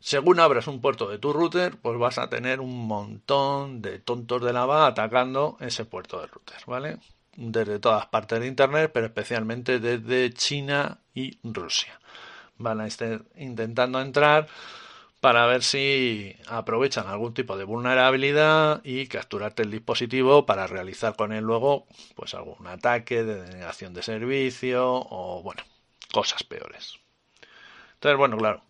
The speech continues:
redirigir puertos, pues, eh, puede ser peligroso. Bien, ¿cómo podemos evitar esto? Bueno, pues lo podemos hacer, eh, de dos formas.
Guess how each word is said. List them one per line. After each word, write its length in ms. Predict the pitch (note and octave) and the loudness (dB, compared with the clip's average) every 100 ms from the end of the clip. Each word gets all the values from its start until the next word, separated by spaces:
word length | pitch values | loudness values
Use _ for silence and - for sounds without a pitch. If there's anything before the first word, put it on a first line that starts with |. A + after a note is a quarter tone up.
| A#2 | -16
redirigir 720 | A2+ A2+ A#2 B2 B2 A#2+ C#3+ A#2 | -6 0 0 0 -2 -2 -4 2
puertos, 640 | D#3 D3+ E3 E3 E3 - - _ _ _ _ _ - - - - - - _ - | 2 4 2 2 2 -6 -18 _ _ _ _ _ -20 -20 -20 -20 -20 -20 _ 0
pues, 580 | C3+ C3+ C3+ C3 - | 4 6 6 4 0
eh, 380 | B2 A2 G2 F#2+ G2+ - _ _ _ _ _ | -6 -6 -8 -14 -20 -20 _ _ _ _ _
puede 200 | - B2+ | 2 4
ser 220 | A2+ D3 C#3 | 6 4 2
peligroso. 560 | A2+ F2+ F2+ - - - | -2 -2 -8 -8 -8 -10
Bien, 240 | A#2+ B2 - | -4 -2 0
¿cómo 320 | D#3 F3 E3 | 0 2 4
podemos 400 | C3+ C3+ D3+ - | 6 4 2 0
evitar 540 | A#2 A2 A2 C#3+ C3+ _ _ _ | -2 -2 2 2 2 _ _ _
esto? 480 | C#3+ A#2+ - - - _ _ _ - - - - - - _ | -4 -4 -6 -12 -20 _ _ _ -20 -18 -18 -18 -20 -20 _
Bueno, 280 | A#2+ C#3 B2 | 2 4 4
pues 240 | A2+ - | 2 -2
lo 140 | C#3 B2+ | 0 2
podemos 300 | C3 D#3+ D#3 | 2 2 0
hacer, 280 | C#3+ F3 - | 0 -2 -2
eh, 420 | C3+ A#2+ A2+ A2 | -4 -2 -4 -6
de 280 | A2 A2+ A#2+ | -8 -2 0
dos 160 | A#2+ B2 | 0 -2
formas. 560 | - - - - - | -4 -12 -14 -16 -20